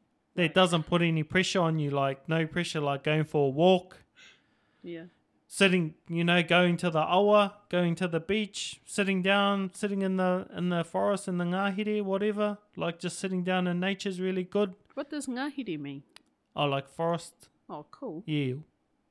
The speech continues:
Speaker 1: I think it's forest.
Speaker 2: Cool, babe.
Speaker 1: I might be wrong. <laughs> No, I'm pretty sure it is. But yeah,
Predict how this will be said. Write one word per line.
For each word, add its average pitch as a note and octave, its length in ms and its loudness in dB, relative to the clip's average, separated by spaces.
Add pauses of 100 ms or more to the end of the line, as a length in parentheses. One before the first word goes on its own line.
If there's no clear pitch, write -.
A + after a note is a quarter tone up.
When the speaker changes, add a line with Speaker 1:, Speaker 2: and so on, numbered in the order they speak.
Speaker 1:
I B2+ 80 -10
think D3 240 -6
it's - 140 -12
forest. D3 480 -8 (1000)
Speaker 2:
Cool, A3+ 220 -18
babe. C#3 340 -18
Speaker 1:
I D#3 60 -8
might C3 260 -2
be C3 100 -8
wrong. C#3 340 -6 (240)
<laughs> - 560 -2 (420)
No, B2+ 140 0
I'm B2 80 -2
pretty C#3 220 -4
sure C3+ 260 -6
it C3 80 -8
is. C3 220 -12 (560)
But E3 160 6
yeah, G3 240 8